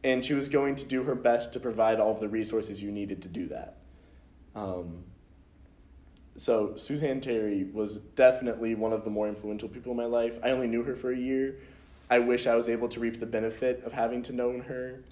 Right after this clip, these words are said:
uh, my whole high school career, but I think if I had to point towards one person outside of my family, it would definitely be her.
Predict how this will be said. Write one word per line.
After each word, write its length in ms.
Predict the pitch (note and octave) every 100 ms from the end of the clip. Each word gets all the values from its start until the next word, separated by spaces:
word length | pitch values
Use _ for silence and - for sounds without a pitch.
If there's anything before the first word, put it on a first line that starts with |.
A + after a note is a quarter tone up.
| -
uh, 240 | A2 G#2 G2+
my 140 | G#2+
whole 240 | G#2+ A#2 A#2
high 100 | A#2+
school 240 | - B2+
career, 460 | - C3 C3 C3 C3+ - - - - - -
but 460 | A2+ G2 - - - - - - - - - - -
I 40 | A#2+
think 180 | C3 B2
if 60 |
I 20 |
had 100 | A#2+
to 60 | A2+
point 300 | G#2+ A2 G2+
towards 480 | A2+ G#2 G2 - - - - - - - -
one 260 | C3+ B2
person 320 | A#2+ A#2+ A2+ A2
outside 340 | F#2+ G#2+ G#2
of 80 | F#2
my 120 | F2+
family, 420 | F2+ F2+ F2 E2+
it 60 | F2
would 100 | F#2
definitely 540 | F2 F2 F2 E2+ F#2+ - - - - -
be 120 | F2+ E2+
her. 220 | -